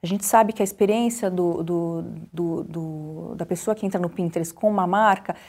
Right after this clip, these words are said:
ela não é uma experiência negativa, né? A gente muito usa essa palavra disruptiva, mas enfim,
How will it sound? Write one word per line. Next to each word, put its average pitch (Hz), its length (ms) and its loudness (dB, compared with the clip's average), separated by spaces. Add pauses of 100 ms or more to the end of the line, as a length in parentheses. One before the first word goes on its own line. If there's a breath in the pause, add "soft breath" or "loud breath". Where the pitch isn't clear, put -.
(200 loud breath)
ela 185 160 6
não 208 160 4
é 208 60 4
uma 208 100 4
experiência 190 840 2
negativa, 185 720 0
né? 175 840 -2
A 156 60 -8
gente 160 180 -8
muito 185 220 -4
usa 170 140 0
essa 175 100 -2
palavra 175 220 2
disruptiva, 170 600 -2
mas 170 200 -2
enfim, 175 280 -6